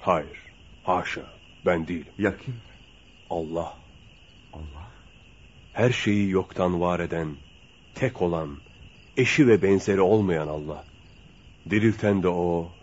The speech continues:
Speaker 1: öldüren de.
Speaker 2: Onu bilmek istiyorum.
Speaker 1: Öyleyse seni hemen Resulullah'a götüreyim.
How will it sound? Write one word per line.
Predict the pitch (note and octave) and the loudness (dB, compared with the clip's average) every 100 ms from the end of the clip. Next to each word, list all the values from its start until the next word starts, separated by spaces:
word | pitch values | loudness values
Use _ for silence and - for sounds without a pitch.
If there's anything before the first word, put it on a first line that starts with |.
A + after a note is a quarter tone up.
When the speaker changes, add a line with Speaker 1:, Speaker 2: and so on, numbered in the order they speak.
| - | -8
Speaker 1:
öldüren | E2+ E2 E2+ F2 E2+ D2+ | -6 -4 -4 -6 -6 -8
de. | - - - - - | -14 -20 -20 -12 -2
Speaker 2:
Onu | B2+ C3 G2+ | 0 2 0
bilmek | G2 G2+ - | -2 -4 -6
istiyorum. | - - D2+ D2+ - - - - | -20 -14 -14 -14 -20 -20 -12 0
Speaker 1:
Öyleyse | G2+ B2 C3 - | 4 4 2 -2
seni | A2 G#2 G2 | -2 0 2
hemen | G#2 G2 F#2 E2+ | 2 2 0 -2
Resulullah'a | F#2 - F#2+ E2+ E2 E2 F2+ | -6 -2 -2 0 -2 -2 -4
götüreyim. | D#2 D2+ - D#2 | -6 -8 -10 -12